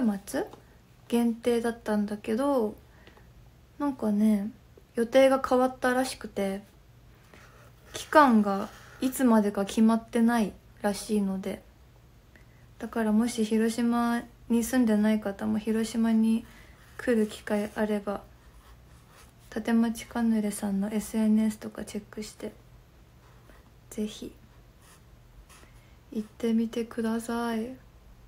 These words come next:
めちゃくちゃ美味しかったです。そもそも、あのお店のカヌレが、ね、もともとさ、好きだからさ、間違いないんですよ。ね。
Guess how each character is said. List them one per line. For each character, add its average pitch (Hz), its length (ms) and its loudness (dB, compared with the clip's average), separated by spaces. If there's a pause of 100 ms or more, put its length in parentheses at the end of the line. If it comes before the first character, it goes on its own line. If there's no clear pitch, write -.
(880)
め 220 160 -4 (140)
ち - 80 -10
ゃ 233 60 -6
く 220 80 -12
ち - 180 -14
ゃ 233 60 -6
美 220 180 -2
味 220 40 -4
し - 160 -12
か - 120 -10
っ 214 80 -6 (100)
た - 140 -12
で - 160 -16
す。 - 400 -20 (200)
そ - 120 -6
も 285 120 2
そ 339 140 -4
も、 339 380 2 (1080)
あ 240 80 -4
の 254 180 0
お 277 40 -2
店 277 260 -4
の 269 140 -4
カ 269 160 -2
ヌ 220 180 4
レ 196 120 -4
が、 202 200 -8 (880)
ね、 240 160 -8
も 220 100 0
と 220 140 -6
も 226 180 0
と 226 160 -8
さ、 220 240 -6 (840)
好 - 180 -20
き 240 140 -6
だ 214 120 -6
か - 240 -14
ら 220 80 -12
さ、 220 220 -10 (1200)
間 214 200 2
違 311 480 -8
い - 20 -2
な 208 240 -4
い 214 80 -2
ん 202 140 -4
で - 120 -18
す - 140 -20
よ。 - 60 -20 (1500)
ね。 208 240 -6